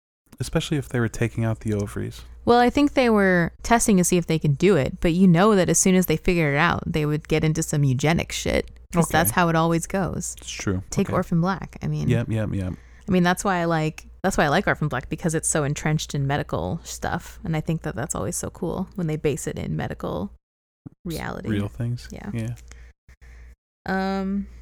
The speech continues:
Speaker 2: when Starbuck is shot, a wound on her eyebrow switches from the right to the left side of her face in an apparent mistake. However, the switch occurs, the switch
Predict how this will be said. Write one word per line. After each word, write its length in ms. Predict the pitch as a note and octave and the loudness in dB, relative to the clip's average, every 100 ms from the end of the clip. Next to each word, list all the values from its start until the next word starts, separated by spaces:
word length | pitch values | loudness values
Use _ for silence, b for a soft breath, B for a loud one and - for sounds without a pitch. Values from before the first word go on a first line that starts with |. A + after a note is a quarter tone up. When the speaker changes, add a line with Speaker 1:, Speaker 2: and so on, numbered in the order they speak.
| b _ _ - - - _ - - - - | b _ _ -20 -20 -20 _ -20 -20 -18 -4
Speaker 2:
when 140 | A#3 | -2
Starbuck 420 | - A#3+ B3+ C#4+ | 2 0 0 -2
is 80 | D4 | -4
shot, 340 | - F3 F3 - | -4 -2 -2 -2
a 60 | |
wound 320 | F3 F3 G3 | -2 -2 0
on 120 | G3+ G3 | 0 -2
her 160 | G3+ | -2
eyebrow 280 | D3 D#3 D#3 | -4 -2 -2
switches 380 | D#3 D#3+ E3+ E3 | -2 -6 -8 -8
from 160 | E3+ D#3 | -8 -6
the 60 | |
right 180 | D3+ C#3+ | -6 -6
to 100 | - | -8
the 80 | F3+ | -6
left 160 | D3+ - | -4 -4
side 280 | D#3+ D3 | -4 -4
of 60 | D#3 | -4
her 100 | D3 | -8
face 520 | - - B2 - - - | -6 -6 -4 -6 -8 -4
in 140 | E3 | -2
an 120 | D#3+ | -2
apparent 460 | D3+ - C4+ C4+ - | -4 -2 0 0 -2
mistake. 480 | D3 - - - - | -6 -6 -6 -10 -12
However, 600 | - F3+ F3+ E3+ F2+ F3+ - _ _ _ _ _ _ _ _ _ - | -2 2 2 0 -4 -4 -8 _ _ _ _ _ _ _ _ _ -10
the 100 | F3 | -6
switch 260 | - G3+ | -4 -4
occurs, 460 | G3 - E3 E3 - _ _ _ _ - | -4 -2 -2 -2 -4 _ _ _ _ -8
the 80 | |
switch 640 | E3 - G2+ - - - | -6 -4 -4 -2 -4 -4